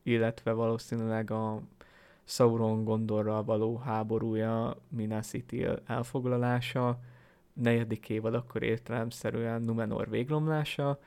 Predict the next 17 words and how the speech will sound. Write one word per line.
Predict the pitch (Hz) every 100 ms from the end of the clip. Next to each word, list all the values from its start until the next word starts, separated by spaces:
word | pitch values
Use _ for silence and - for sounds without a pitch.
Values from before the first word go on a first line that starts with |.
| - - _ _ _ _ -
Ott | 123
van | 123 113
a | 113
nagy | 113 -
kérdőjel, | - 117 110 107 107 113
ami | 117
most | 110 110 -
előttünk | 117 110 107 - - -
áll, | 123 123 123 - - -
mi | 127 120 127 135 - _ _ -
lesz | 107 123 - - -
a |
második | 113 107 113 - -
és | -
a | 123
harmadik | 113 107 110 120
évad | - 117 113 113 107